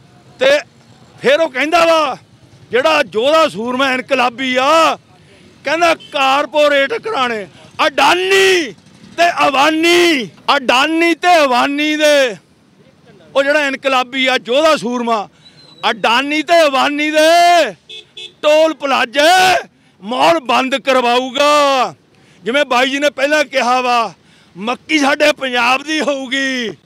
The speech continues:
ਉੱਤੇ ਲੈਵਲ ਅਡਾਨੀ ਤੇ ਅਵਾਨੀ ਦਾ ਹੋਊਗਾ, ਫਿਰ ਉਹਦਾ ਰੇਟ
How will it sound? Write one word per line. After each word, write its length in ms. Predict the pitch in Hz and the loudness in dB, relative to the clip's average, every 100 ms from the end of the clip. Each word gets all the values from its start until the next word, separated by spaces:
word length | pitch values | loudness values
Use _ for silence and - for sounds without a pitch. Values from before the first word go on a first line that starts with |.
| _ _ _ | _ _ _
ਉੱਤੇ 340 | 240 - 294 302 | -16 -4 0 0
ਲੈਵਲ 400 | 254 233 269 294 | 0 0 0 -2
ਅਡਾਨੀ 460 | 294 254 220 254 269 | -2 -2 -2 -2 -2
ਤੇ 160 | 311 | 0
ਅਵਾਨੀ 440 | 294 233 208 262 302 | 0 0 -4 -4 -2
ਦਾ 180 | 294 285 | 0 0
ਹੋਊਗਾ, 800 | 269 277 247 269 262 254 226 208 - _ _ | -2 -4 -4 -2 0 0 -2 -6 -10 _ _
ਫਿਰ 180 | 220 285 | -2 0
ਉਹਦਾ 240 | 311 320 294 | 2 0 0
ਰੇਟ 440 | 254 269 285 247 | 0 0 0 -2